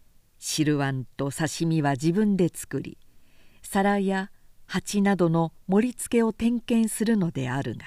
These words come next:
その時の目の鋭さと判断の確かさとは、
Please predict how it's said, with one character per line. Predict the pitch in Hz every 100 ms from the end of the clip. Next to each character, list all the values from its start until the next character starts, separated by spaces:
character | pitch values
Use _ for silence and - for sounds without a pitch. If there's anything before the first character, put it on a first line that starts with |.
| - - _ - _ - _ _ - -
そ | - 240
の | 262
時 | 302 294 262
の | 220 220
目 | 262
の | 240
鋭 | 196 226 233 233 226
さ | 196
と | - 180 175 - - - -
判 | - 208 196 175
断 | 170 170
の | 170 165
確 | 180 - -
か | 233
さ | - 143 -
と | 151
は、 | 131 -